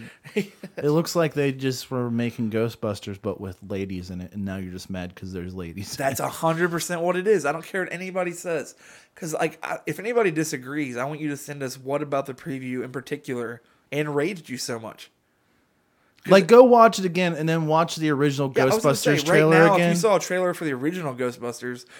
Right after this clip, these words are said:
Speaker 1: would you not think it looked just as cheesy or weird? <laughs> You know what I
Speaker 2: Yeah.
Speaker 1: mean? Like, I don't know. Like, you have to watch the movie.
Speaker 2: Yeah.
Speaker 1: Like,
Speaker 2: Don't get so precious about it.
Speaker 1: if I just told you this, like, the premise of the original Ghostbusters,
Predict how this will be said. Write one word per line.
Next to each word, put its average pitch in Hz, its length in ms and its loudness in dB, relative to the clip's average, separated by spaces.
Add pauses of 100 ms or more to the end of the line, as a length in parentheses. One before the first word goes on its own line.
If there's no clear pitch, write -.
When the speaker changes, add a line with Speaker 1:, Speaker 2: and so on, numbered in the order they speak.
(140)
Speaker 1:
would 147 140 -8
you 151 100 -6
not 156 320 -6
think 165 260 -10
it 127 120 -6
looked 147 200 -6
just 147 280 -8
as 131 80 -12
cheesy 160 580 -8
or 135 80 -2
weird? 139 320 -6
<laughs> 165 40 -16
You 156 40 -10
know 170 160 0
what - 80 -6
I - 20 0
Speaker 2:
Yeah. 117 100 0
Speaker 1:
mean? 90 100 -6
Like, 143 420 -12 (540)
I 151 80 -8
don't 165 100 -10
know. 175 60 -4
Like, 156 160 -2
you 156 80 -12
have 196 140 -2
to 175 100 -2
watch 151 300 -2
the 139 120 -10
movie. 135 580 -8
Speaker 2:
Yeah. 147 140 4
Speaker 1:
Like, - 160 -4 (220)
Speaker 2:
Don't 180 180 -2
get 196 140 -6
so 180 180 2
precious 127 580 -4
about 92 320 -6
it. 85 120 -12
Speaker 1:
if 160 100 -2
I 190 80 2
just 220 180 -4
told 165 240 -4
you 165 120 -6
this, 139 420 -6
like, 127 260 -6
the 131 80 -10
premise 147 500 -10
of 135 180 -10
the 131 80 -8
original 135 320 -6
Ghostbusters, 147 720 -8